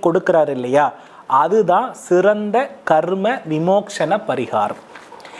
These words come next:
ஏன் இதை நான் சொல்ல வரேன்னா இன்னைக்கு நிறைய பெண்கள் தந்தை தாயினுடைய ஆசீர்வாதம் இல்லாமலேயே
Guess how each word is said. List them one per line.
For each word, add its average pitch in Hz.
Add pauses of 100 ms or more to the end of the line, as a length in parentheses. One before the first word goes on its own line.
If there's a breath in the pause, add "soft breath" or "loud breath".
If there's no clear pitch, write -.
(240 loud breath)
ஏன் 240
இதை 220
நான் 170
சொல்ல 165
வரேன்னா 139 (440 loud breath)
இன்னைக்கு 170 (100)
நிறைய 202 (160)
பெண்கள் 233
தந்தை 202 (160)
தாயினுடைய 170 (140)
ஆசீர்வாதம் 175
இல்லாமலேயே 180